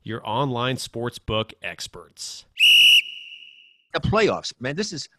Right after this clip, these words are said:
Speaker 2: guys have had, there's a lot of guys out there, I know, Mark, that you've seen <laughs> this over the years. A lot of guys have great regular seasons, and all of a sudden,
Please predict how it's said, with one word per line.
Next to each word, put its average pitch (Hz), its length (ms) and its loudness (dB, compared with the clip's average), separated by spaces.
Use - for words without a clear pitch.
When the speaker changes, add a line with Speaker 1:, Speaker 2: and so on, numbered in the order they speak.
Speaker 2:
guys 196 320 0
have 156 100 0
had, 151 140 -4
there's 135 140 -6
a 139 80 -4
lot 214 220 -6
of 196 40 -6
guys 165 240 -2
out 123 220 -4
there, 117 180 -6
I 117 60 -6
know, 120 160 -8
Mark, 127 240 -6
that 98 120 -12
you've 120 140 -8
seen 120 300 -10
<laughs> 80 40 -14
this - 140 -10
over 113 200 -12
the 120 80 -12
years. 90 220 -8
A - 20 -8
lot 196 120 -6
of 160 60 -8
guys 143 240 -8
have 87 220 -10
great 131 380 -6
regular 110 320 -8
seasons, 85 640 -12
and 101 120 -10
all 147 140 -8
of 160 80 -12
a 139 40 -6
sudden, 147 460 -8